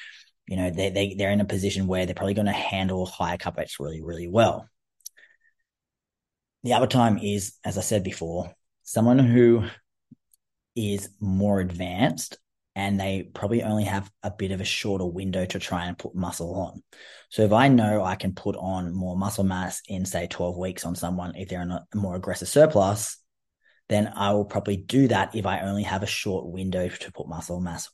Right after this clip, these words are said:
on. So a lot of you often ask me, "What's the minimum amount of time I should do a build?" And normally it's around, I'd probably say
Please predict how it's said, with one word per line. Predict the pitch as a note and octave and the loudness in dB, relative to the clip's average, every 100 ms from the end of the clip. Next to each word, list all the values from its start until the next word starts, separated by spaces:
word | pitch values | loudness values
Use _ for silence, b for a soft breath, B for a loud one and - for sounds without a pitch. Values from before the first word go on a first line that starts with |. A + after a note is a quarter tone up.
| - | -2
on. | G#2 F2+ - | -2 -2 -6
So | - G2 | -4 0
a | |
lot | G#2+ A#2 | 4 4
of | A2 | 6
you | A2+ | 4
often | G2 G#2 | 2 0
ask | F#2+ F#2+ | -2 -2
me, | F#2+ F#2 F2 _ _ _ _ B B B B B B _ _ | -4 -6 -8 _ _ _ _ B B B B B B _ _
"What's | - C3 | 0 4
the | D3 | 8
minimum | C3 B2 A#2 | 10 10 8
amount | A2 G2+ | 6 2
of | |
time | - G#2 G2+ | 0 0 0
I | |
should | G2+ G#2+ | -2 -6
do | G2+ F2 | -6 -4
a | |
build?" | E2+ A2 B2 G2+ F#2 F2+ | -4 2 4 4 2 -4
And | - F#2+ F#2+ | -8 -8 -4
normally | G#2+ B2 A#2+ | 2 4 4
it's | A2 | 2
around, | G2 F#2+ F#2 | 0 0 -2
I'd | F2+ | -4
probably | F#2+ | -4
say | F2+ E2+ | -4 -4